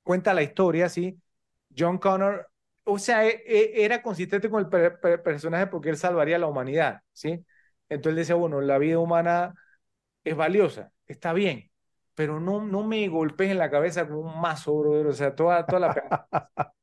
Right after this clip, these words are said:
Speaker 1: Y eso es lo que no me gusta, aunque mira que está en número dos porque sí me la he visto muy,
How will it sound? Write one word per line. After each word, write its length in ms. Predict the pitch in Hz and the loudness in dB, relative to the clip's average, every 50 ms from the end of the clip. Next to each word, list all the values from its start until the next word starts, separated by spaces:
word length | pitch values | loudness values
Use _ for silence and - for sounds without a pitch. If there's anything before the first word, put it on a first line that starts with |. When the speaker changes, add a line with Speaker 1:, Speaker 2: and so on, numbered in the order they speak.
| _ _ _ _ _ | _ _ _ _ _
Speaker 1:
Y 100 | - 196 | -2 -2
eso 160 | 202 196 214 | 0 0 0
es 20 | 202 | 0
lo 100 | 180 156 | 0 -2
que 100 | 160 160 | -2 -4
no 140 | 170 175 | -4 -4
me 140 | 170 175 170 | -4 -4 -6
gusta, 580 | 160 160 185 190 165 - - - 151 151 147 - _ _ _ _ _ - | -4 -2 -2 -2 -2 -2 -4 -4 -4 -4 -4 -10 _ _ _ _ _ -4
aunque 240 | - 165 160 - 165 | -4 -4 -2 0 0
mira 180 | 165 185 202 196 | 2 4 2 2
que 100 | 170 156 | 2 0
está 160 | 160 170 180 | 0 2 0
en 60 | 185 | 0
número 300 | 185 165 151 139 139 139 | 0 0 0 2 2 2
dos 160 | 147 156 151 156 | 0 0 0 -2
porque 200 | 175 151 147 123 | -4 -4 -4 -4
sí 100 | 123 143 | -4 -4
me 100 | 143 135 | -2 0
la 60 | 131 | 0
he 60 | 123 | 0
visto 260 | 123 123 120 - 135 | -2 -2 -4 -4 -6
muy, 300 | 131 131 143 143 147 147 | -6 -4 -4 -4 -4 -6